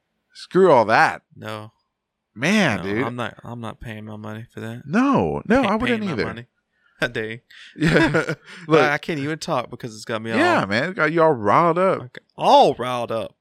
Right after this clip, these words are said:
Speaker 1: Man, they got the PlayStation Classic on sale. Or not on sale. It comes out ninety-nine dollars. Ninety-nine ninety-nine. So
Speaker 2: I'm
Speaker 1: a hundred
Speaker 2: good.
Speaker 1: bucks.
Speaker 2: I'm good. I can
Speaker 1: For
Speaker 2: play
Speaker 1: twenty
Speaker 2: them.
Speaker 1: games. Twenty games from the
Speaker 2: You, you can
Speaker 1: nineties.
Speaker 2: play all those games on your phone, though.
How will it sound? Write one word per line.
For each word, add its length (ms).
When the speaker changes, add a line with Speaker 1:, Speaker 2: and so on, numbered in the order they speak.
Speaker 1:
Man, 240
they 80
got 140
the 80
PlayStation 580
Classic 540
on 140
sale. 480
Or 180
not 220
on 140
sale. 320
It 100
comes 260
out 300
ninety-nine 580
dollars. 540
Ninety-nine 540
ninety-nine. 520
So 120
Speaker 2:
I'm 60
Speaker 1:
a 40
hundred 180
Speaker 2:
good. 220
Speaker 1:
bucks. 240
Speaker 2:
I'm 140
good. 220
I 80
can 100
Speaker 1:
For 120
Speaker 2:
play 80
Speaker 1:
twenty 260
Speaker 2:
them. 120
Speaker 1:
games. 380
Twenty 240
games 320
from 320
the 240
Speaker 2:
You, 140
you 220
can 80
Speaker 1:
nineties. 80
Speaker 2:
play 180
all 160
those 240
games 300
on 80
your 80
phone, 320
though. 240